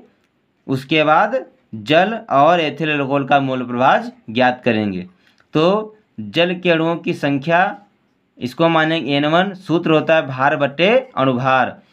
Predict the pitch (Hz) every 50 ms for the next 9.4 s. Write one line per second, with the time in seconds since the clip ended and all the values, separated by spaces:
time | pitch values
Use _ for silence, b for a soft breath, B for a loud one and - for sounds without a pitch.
0 | b b b - 139 135 131 151 156 151 131 160 151 151 139 131 139 156 170 156
1 | 165 165 165 170 170 165 165 175 170 170 175 175 180 185 185 - _ - 104 120
2 | 117 117 - - - 156 165 156 165 165 175 185 185 165 135 123 131 127 - 165
3 | 175 196 214 - b b b b b b b b - 110 101 147 151 151 147 151
4 | 151 147 135 127 139 151 156 147 147 - 160 160 156 156 156 - 170 180 196 214
5 | 208 208 _ - 120 120 - - - - 131 131 139 139 131 113 117 - - 147
6 | 123 139 135 135 139 - 160 170 170 165 151 135 143 135 131 143 156 147 151 151
7 | 151 151 147 139 131 139 131 135 147 170 196 202 B B B B B - - 127
8 | 127 143 139 139 151 139 - - 185 226 254 - - _ - 107 123 120 120 120
9 | - - - 143 127 104 90